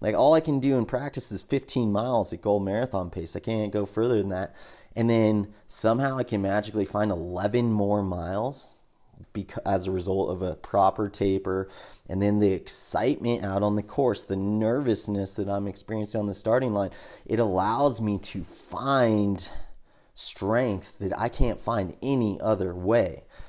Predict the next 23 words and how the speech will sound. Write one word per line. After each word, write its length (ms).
So 160
what 220
if 100
we 100
frame 540
nervousness 720
that 340
way? 300
Like, 180
the 80
nervousness 960
is 160
actually 920
the 60
hidden 380
strength 500
that 140
can 160
only 380
come 280
out 340
through 240
nervousness. 840